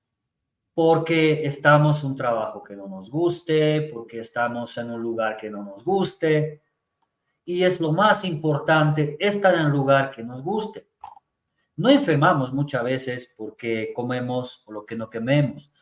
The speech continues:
o que fumamos o no fumamos, o tomamos o no tomamos, aunque no estoy propagando tabaco, ni cigarro, ni malos hábitos, entre comillas.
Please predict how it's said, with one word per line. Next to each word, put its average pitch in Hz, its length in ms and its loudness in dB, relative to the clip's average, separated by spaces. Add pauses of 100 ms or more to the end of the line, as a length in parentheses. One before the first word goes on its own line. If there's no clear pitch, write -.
(120)
o 147 100 -2
que 160 140 0
fumamos 226 560 6
o 190 60 2
no 175 120 0
fumamos, 180 540 2
o 147 100 -2
tomamos 143 420 0
o - 40 -12
no 131 100 -8
tomamos, 151 460 -4 (160)
aunque 190 240 2
no 208 100 2
estoy 196 220 2
propagando 156 580 2
tabaco, 156 500 4
ni 147 140 2
cigarro, 151 540 2
ni 156 100 0
malos 143 340 4
hábitos, 214 540 2 (600)
entre 101 300 -20
comillas. 101 360 -20